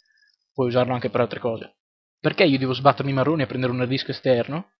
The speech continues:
E poi dopo, perché tu hai messo dentro trentadue gigabyte, tra l'altro saranno,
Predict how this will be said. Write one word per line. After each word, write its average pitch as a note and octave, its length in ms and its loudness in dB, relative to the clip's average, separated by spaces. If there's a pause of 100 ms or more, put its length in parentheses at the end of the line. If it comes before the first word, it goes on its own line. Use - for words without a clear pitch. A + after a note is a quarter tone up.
(960)
E - 120 0
poi E3 160 2
dopo, F#3 340 0 (600)
perché D3+ 320 4
tu G3 240 -2
hai C3+ 120 4
messo C#3+ 240 -2
dentro D3 260 0
trentadue C3+ 360 -2
gigabyte, C#3+ 420 4
tra A#2+ 140 0
l'altro B2+ 260 2
saranno, B2 400 0